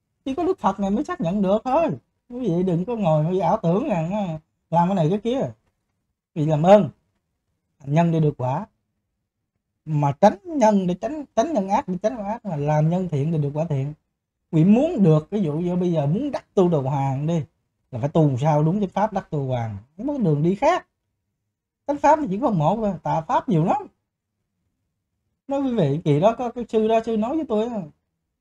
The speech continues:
là ai chửi mình, ai nói bậy bạ, ai nói gì khó chịu mình,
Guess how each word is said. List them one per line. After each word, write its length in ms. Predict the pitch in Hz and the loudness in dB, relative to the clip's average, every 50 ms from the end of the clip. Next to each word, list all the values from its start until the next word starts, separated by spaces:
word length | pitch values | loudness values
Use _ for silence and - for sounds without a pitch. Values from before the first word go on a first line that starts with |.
| _ _ _ | _ _ _
là 480 | 165 151 147 147 143 143 139 139 139 135 135 139 135 139 - | -2 0 2 2 2 0 -2 -2 -4 -6 -6 -8 -10 -12 -8
ai 360 | - 180 196 202 220 226 220 208 - | -6 -2 -2 0 0 -2 -4 -2 0
chửi 160 | 175 160 190 320 | 2 2 2 2
mình, 200 | 330 220 156 147 | 2 0 -2 -2
ai 120 | 170 185 | -4 -6
nói 180 | 196 226 269 208 | -4 -4 -2 -2
bậy 160 | 139 131 151 175 | -2 -2 -2 -2
bạ, 320 | 165 147 139 139 165 202 220 | -2 -2 -2 -2 -4 -4 -4
ai 100 | 214 208 | -4 -4
nói 200 | 220 247 302 294 | -4 -4 -4 -2
gì 200 | 214 151 135 131 - | -2 -2 -4 -2 -4
khó 100 | 269 349 | -4 -4
chịu 260 | - - 131 131 160 | -2 -4 -4 -4 -4
mình, 360 | 165 151 135 131 127 127 131 | -4 -4 -4 -6 -6 -8 -10